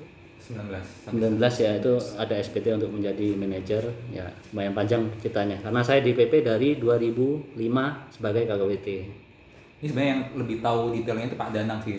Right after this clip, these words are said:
Speaker 2: Cuma kalau aku mau nangkap sih sebenarnya kenapa kita, kita tarik Pak Diki dari E P C. Kalau kita lihat kan sebenarnya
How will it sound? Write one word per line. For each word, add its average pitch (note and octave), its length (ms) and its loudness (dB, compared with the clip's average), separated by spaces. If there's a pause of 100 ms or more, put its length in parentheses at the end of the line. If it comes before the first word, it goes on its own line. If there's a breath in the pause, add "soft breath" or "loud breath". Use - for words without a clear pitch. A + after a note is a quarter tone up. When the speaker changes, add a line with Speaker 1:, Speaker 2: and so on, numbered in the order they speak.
(120)
Speaker 2:
Cuma C#3 400 -2 (400)
kalau B2 400 4
aku B2 160 -6
mau B2+ 160 2
nangkap A#2+ 400 -2
sih C#3+ 160 -6
sebenarnya A2+ 400 -2
kenapa B2+ 480 -2
kita, A#2+ 560 -2
kita A#2+ 320 -4
tarik A2+ 320 -4
Pak A2 160 -10
Diki A#2+ 480 -8
dari A2 240 -4
E - 80 -6
P A2 80 -4
C. B2 240 -8
Kalau A#2 240 0
kita A#2 160 -4
lihat C3+ 240 -2
kan D#3 80 0
sebenarnya A#2+ 480 -4